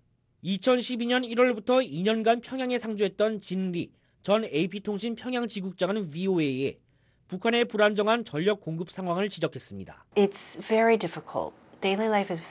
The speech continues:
Speaker 2: very difficult. So if you're there day in and day out, you experience the power.
Speaker 1: 진리 전 국장은 평양에서도 수시로 단전을 겪었다며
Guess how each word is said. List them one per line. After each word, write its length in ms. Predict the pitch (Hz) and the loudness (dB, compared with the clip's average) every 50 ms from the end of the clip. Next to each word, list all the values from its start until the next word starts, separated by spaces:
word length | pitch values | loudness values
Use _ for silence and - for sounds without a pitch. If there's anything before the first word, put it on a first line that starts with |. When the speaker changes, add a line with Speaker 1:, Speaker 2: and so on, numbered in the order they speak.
| 175 | -4
Speaker 2:
very 300 | 170 175 170 165 165 165 | -2 0 2 2 2 0
difficult. 480 | 165 160 - - 135 - - 143 - - | 0 -2 -6 -10 -12 -10 -10 -10 -10 -8
So 420 | - - 202 185 180 175 170 - - - _ | -6 -4 -2 0 0 0 -2 -4 -8 -6 _
if 200 | 185 175 - - | -4 -4 -2 -2
you're 160 | 240 240 220 202 | -2 -2 0 0
there 240 | 185 180 170 160 | 0 2 2 2
day 220 | 151 160 156 151 151 | 0 0 -2 -2 -2
in 80 | 151 | -2
and 140 | 147 147 147 | -2 -2 -2
day 220 | 143 147 143 143 139 | -2 -4 -4 -4 -4
out, 160 | 135 131 - | -4 -4 -4
you 120 | 143 151 | -4 -4
experience 720 | 147 - - - - 165 156 151 147 143 139 - - - - | -4 -4 -6 -8 -6 -6 -4 -4 -4 -4 -4 -6 -8 -10 -8
the 160 | - 156 170 - | -6 -6 -6 -6
power. 340 | - - - 156 143 117 | -8 -8 -8 -6 -8 -6
Speaker 1:
진리 340 | 131 - 202 208 220 233 233 | -4 -2 -2 0 0 2 2
전 160 | 202 220 220 | 2 2 2
국장은 420 | 202 202 196 - 214 208 226 240 240 | 0 -4 0 2 2 2 2 0 -4
평양에서도 640 | - - 262 262 247 240 240 220 214 202 226 254 262 | -6 -6 -4 -2 0 0 0 0 -2 -2 -2 -4 -4
수시로 480 | 247 - - 269 254 - 233 254 262 | -4 -8 -12 -10 -10 -6 -4 -4 -4
단전을 480 | 254 - - 139 151 165 180 196 202 196 | -4 -4 -6 -6 -2 0 2 2 2 0
겪었다며 580 | 185 156 - 135 - - 113 120 143 120 - | -2 -6 -8 -8 -6 -6 -6 -6 -6 -6 -8